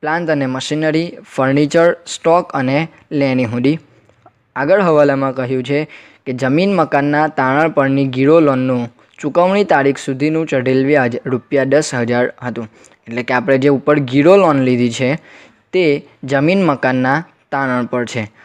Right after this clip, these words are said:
અને આ લોનનું દસ હજારનું વ્યાજ ચૂકવવાનું હજુ બાકી છે. ત્યારબાદ છે લિક્વિડેશન ખર્ચ રૂપિયા ચાર હજાર છસો. આ ઉપરાંત બીજી માહિતીમાં આપણને કહ્યું છે લિક્વિડેટર મિલકતોની ઉપજાવેલ રકમ,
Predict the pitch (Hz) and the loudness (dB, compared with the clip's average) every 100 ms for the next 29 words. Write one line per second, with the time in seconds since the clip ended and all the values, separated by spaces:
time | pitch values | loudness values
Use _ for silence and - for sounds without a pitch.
0 | - - 123 131 - 190 180 143 139 151 | -20 -10 -6 -4 0 2 4 2 2 0
1 | 160 160 160 - 147 135 135 139 131 143 | -2 -2 -4 0 -2 0 0 0 2 2
2 | 147 131 240 _ 135 - 147 131 127 123 | 2 0 -12 _ -12 -2 0 0 -2 -4
3 | 120 131 139 - _ 135 123 117 113 117 | -2 -2 -4 -6 _ -6 -6 -4 -8 -8
4 | 101 _ _ _ 156 190 175 143 156 139 | -14 _ _ _ -4 0 0 0 0 0
5 | 139 185 156 - 127 123 127 120 151 - | 0 2 2 0 -4 -2 -4 -2 -4 -2
6 | 135 156 151 139 135 120 123 127 - - | -2 0 0 0 0 -2 -2 -4 -8 -14
7 | 117 113 - _ _ _ - _ _ _ | -12 -14 -18 _ _ _ -20 _ _ _
8 | _ 147 175 190 190 175 147 160 147 139 | _ 0 2 2 0 0 0 0 0 0
9 | 131 135 135 131 160 165 143 127 127 123 | -2 -2 -2 0 0 0 -2 0 -2 0
10 | 143 160 - _ 143 139 190 208 196 185 | -2 -4 -14 _ -6 -4 0 4 4 4
11 | 190 190 151 143 139 143 147 143 151 151 | 2 4 2 2 2 0 0 0 -2 -2
12 | 139 123 156 175 180 139 127 - 117 | -6 0 2 4 2 2 0 -4 -6